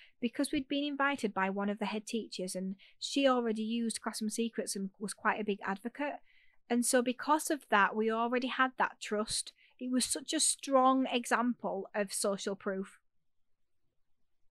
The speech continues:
And the last thing that I want to share about head teachers and teachers and what they need to hear to buy your service is whether or not it's value for money. So if it is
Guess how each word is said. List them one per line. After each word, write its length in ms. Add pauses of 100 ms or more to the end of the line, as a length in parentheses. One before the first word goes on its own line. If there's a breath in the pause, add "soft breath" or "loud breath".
(680 loud breath)
And 140
the 40
last 340
thing 320
that 260 (640)
I 60
want 180
to 60
share 320
about 180
head 180
teachers 640 (100)
and 160
teachers 640
and 260 (140)
what 240
they 80
need 200
to 60
hear 360 (120)
to 80
buy 140
your 180
service 640 (100)
is 200
whether 280
or 160
not 240
it's 180
value 340
for 160
money. 380 (1500)
So 220
if 160
it 100
is 320